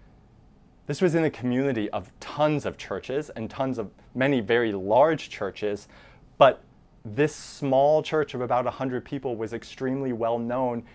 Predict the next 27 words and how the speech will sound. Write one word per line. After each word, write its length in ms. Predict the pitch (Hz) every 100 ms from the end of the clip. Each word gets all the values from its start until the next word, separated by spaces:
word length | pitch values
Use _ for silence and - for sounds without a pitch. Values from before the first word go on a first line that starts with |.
| - - -
because 520 | 120 - - 135 127
they 180 | - 120
had 420 | 104 107 101 110
built 380 | 135 139 139 - -
a 60 | 95
habit 640 | - - 123 123 135 - -
of 120 | -
service 800 | - - - 143 147 143 143 - - - - -
to 140 | 110
the 100 | 98
community. 800 | - 87 95 113 160 147 82 80 - _ _ - - - -
And 160 | 131 135
the 60 | 123
result 440 | 123 117 143 -
of 100 | 117
that 320 | 101 95 110 - _ _ _ _ _ _
was 180 | 123 143
that 180 | 113 143
we 100 | 156
had 180 | 139 147
many 420 | 123 127 160 170
people 360 | 156 165 160 117
who 120 | 123
came 300 | - 143 151
to 160 | -
our 100 | 127
church 400 | - - 143 -